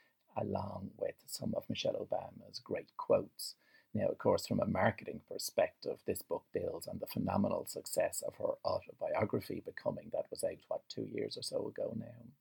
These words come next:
Um, but from a personal development perspective, it contains many great coaching questions, uh, insightful questions, questions well worth reflecting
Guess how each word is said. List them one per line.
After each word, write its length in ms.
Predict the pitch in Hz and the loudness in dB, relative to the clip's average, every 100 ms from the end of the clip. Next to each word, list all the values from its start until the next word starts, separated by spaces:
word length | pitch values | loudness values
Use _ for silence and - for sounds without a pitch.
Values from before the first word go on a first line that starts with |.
| _ - - - - | _ -12 -12 -12 -6
Um, 160 | - 95 | -2 2
but 180 | 101 - | 4 6
from 160 | 107 | 6
a 60 | 98 | 8
personal 360 | 120 117 131 101 | 10 10 8 4
development 600 | - - 131 - 120 - | 6 6 6 4 0 0
perspective, 720 | - - - - - - - _ _ - _ - | -4 -4 0 0 0 -6 -8 _ _ -20 _ 0
it 200 | - - | 0 0
contains 920 | - 98 - - 104 104 95 92 - - | -4 -4 -6 -4 -4 -4 -4 -6 -4 0
many 320 | 98 101 98 | 2 2 0
great 300 | - 92 - _ | 0 0 -2 _
coaching 540 | - 107 117 - 123 - | 2 4 4 2 0 2
questions, 920 | - 117 - - 117 110 113 123 - _ - _ - | 4 2 0 -4 -2 -2 -2 -4 -10 _ -20 _ -6
uh, 260 | 104 104 - - | -4 -2 -4 -4
insightful 720 | - - 110 - - 60 - | -2 0 2 0 -2 -4 -2
questions, 800 | - - - - - - - - | 2 0 0 -8 -6 -6 -8 -6
questions 440 | - 107 - 107 | 0 0 0 -4
well 240 | 101 98 98 | 0 0 2
worth 220 | - - | -2 -2
reflecting 800 | - - 95 95 - - - - | -6 -2 -2 -2 -6 -10 -8 -14